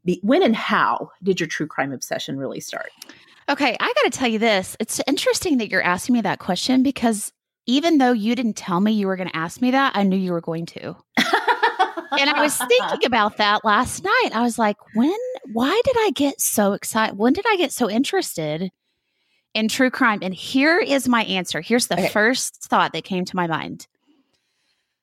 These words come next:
Speaker 2: So when you were still living in Oklahoma, when you were a senior in high school, and then when you went on to
Speaker 1: Yes.
Speaker 2: college, you know, our, the rest of our family was living in Pennsylvania. Well, um,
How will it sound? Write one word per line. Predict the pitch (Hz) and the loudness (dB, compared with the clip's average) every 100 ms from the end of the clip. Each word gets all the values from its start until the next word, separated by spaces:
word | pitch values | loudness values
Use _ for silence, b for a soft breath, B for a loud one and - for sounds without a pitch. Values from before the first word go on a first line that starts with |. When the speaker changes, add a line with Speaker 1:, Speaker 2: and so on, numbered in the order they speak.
| - | -6
Speaker 2:
So | - 277 254 247 240 240 233 220 _ _ 214 | -2 2 4 6 4 4 2 -2 _ _ -4
when | 254 254 247 240 226 | 0 2 2 2 0
you | 226 403 | 0 0
were | 508 | 0
still | 453 - | 0 0
living | 269 247 | 0 2
in | 240 | 2
Oklahoma, | 214 - 196 185 180 175 | 0 0 0 0 0 0
when | 185 180 | 0 -2
you | 185 196 | -2 -2
were | 196 180 170 165 | 2 4 4 2
a | 180 | -2
senior | - 190 175 175 | -4 -2 0 0
in | 170 | -2
high | 175 | -4
school, | 170 - 185 175 170 170 - | -6 -6 -2 2 2 2 -2
and | 180 | -4
then | 175 170 | -2 -2
when | 170 | 2
you | 330 330 | 2 0
went | - | -4
on | 165 | -8
to | - | -8
Speaker 1:
Yes. | |
Speaker 2:
college, | - - 233 190 170 170 - B B B B | -4 2 2 4 2 -2 -10 B B B B
you | 214 | 0
know, | 196 185 185 - | 4 4 2 2
our, | 185 185 | 2 2
the | 208 | 0
rest | 180 | 0
of | 190 | 0
our | |
family | 196 185 175 | 0 0 0
was | 170 170 | 0 -2
living | 170 165 | -4 -6
in | 165 | -6
Pennsylvania. | - 185 175 170 165 139 - _ _ _ _ _ _ _ _ - | -4 -4 -4 -4 -4 -6 -12 _ _ _ _ _ _ _ _ 0
Well, | 262 254 247 - - | 4 4 2 -2 -2
um, | 233 220 208 196 | 2 4 2 -2